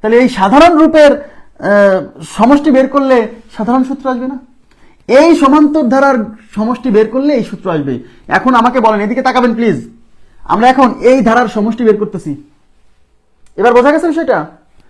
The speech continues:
বিষয়টা কি ক্লিয়ার হয়েছে যে এই ধারার সমষ্টি হচ্ছে এটা? কিভাবে দেখেন, এদিকে তাকান, এদিকে।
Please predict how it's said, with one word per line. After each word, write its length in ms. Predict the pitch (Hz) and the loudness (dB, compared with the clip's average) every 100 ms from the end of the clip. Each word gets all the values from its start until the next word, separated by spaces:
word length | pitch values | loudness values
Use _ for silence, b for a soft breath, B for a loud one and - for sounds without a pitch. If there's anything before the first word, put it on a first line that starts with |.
| _ _ | _ _
বিষয়টা 200 | 170 240 | -8 -4
কি 80 | 285 | -4
ক্লিয়ার 260 | 277 262 302 | -2 2 2
হয়েছে 380 | 311 311 185 131 | 2 0 -2 0
যে 120 | 196 | 0
এই 320 | 196 240 254 | 2 4 4
ধারার 260 | 208 233 247 | 4 4 4
সমষ্টি 400 | 226 220 226 226 | 0 -6 -6 -8
হচ্ছে 160 | 226 | -8
এটা? 160 | 214 214 - - | -10 -10 -14 -8
কিভাবে 240 | 202 196 | -2 0
দেখেন, 260 | 175 202 233 - - | -2 -6 -16 -20 -12
এদিকে 180 | 202 | -6
তাকান, 220 | 196 143 143 | -6 -6 -8
এদিকে। 240 | 147 - | -10 -14